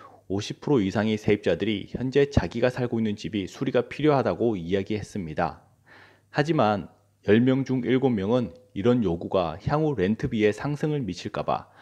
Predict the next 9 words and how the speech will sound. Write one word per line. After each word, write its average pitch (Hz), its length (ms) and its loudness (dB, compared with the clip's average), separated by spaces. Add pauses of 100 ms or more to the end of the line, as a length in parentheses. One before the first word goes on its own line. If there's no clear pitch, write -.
(260)
혹은 123 340 4 (100)
쫓겨날까봐 120 720 2
요구를 95 380 -2
못하고 104 420 0
있는데요. 90 520 0 (540)
오늘은 120 540 0
세입자가 151 720 4
알아야 104 280 6
할 92 260 0